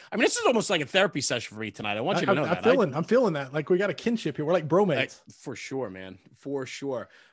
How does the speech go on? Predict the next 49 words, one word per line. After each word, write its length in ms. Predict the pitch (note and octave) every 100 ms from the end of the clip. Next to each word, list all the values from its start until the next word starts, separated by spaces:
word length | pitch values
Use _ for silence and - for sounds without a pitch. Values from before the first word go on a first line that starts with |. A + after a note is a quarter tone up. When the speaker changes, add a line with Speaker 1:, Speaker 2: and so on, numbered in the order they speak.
| -
Speaker 1:
But 80 |
I 160 | E3 B3
agree 320 | G3+ D3 G#3+
with 140 | A3 -
that 180 | G#3
a 60 | F3+ C#3+ -
one 340 | E3+ F3+ F#3+
hundred 340 | E3+ - F#3 C#3+
percent, 320 | C#3 D#3+ C3+
man. 140 | C#3
I'm 220 | C#3+ G3 G3+
a 60 |
process 560 | C#3 - C#3 D#3 F#3 D#3+
guy, 240 | G3 F#3+
and 100 | E3
I 60 | C3
love 240 | C#3+ D3+
figuring 360 | - D#3 C#3+ C#3
out 140 | C3
the 60 | A2+
process 520 | - C3 C3 D#3+ -
and 80 | C#3+
figuring 300 | C#3 C3 C3
out 140 | B2
the 80 | A#2
people 280 | C#3+ C#3+ C3
along 220 | A#2+ A#2+
the 60 | A2+
way 300 | A#2+ A#2 A2+ - - -
in 120 | C3
the 40 |
process. 540 | A2+ C#3 C3+ B2 G#2+ B2
And, 140 | A2+ - _ _ _ -
you 140 | D3
know, 220 | D3 D3 - _ - -
g-, 80 | F#3+ -
leaders 640 | E3 A#3 B3+ G#3 E3+ -
and, 240 | F3 D3 C#3+
and 200 | C#3+ C3+ C3 C#3
people, 520 | A3+ A3 G#3+ D#3+ - -
people 260 | G#3 B3 G3
that 240 | D3 C3
take 260 | - D#3+ -
charge 680 | - C#3+ C#3+ A2+ F#2+ - _ _ _ _ -
know 320 | C#3+ E3 F#3
not 180 | E3 D#3
only 320 | E3 G3 D#3+
how 300 | B2 C#3+ C#3+
to, 400 | - - C3 B2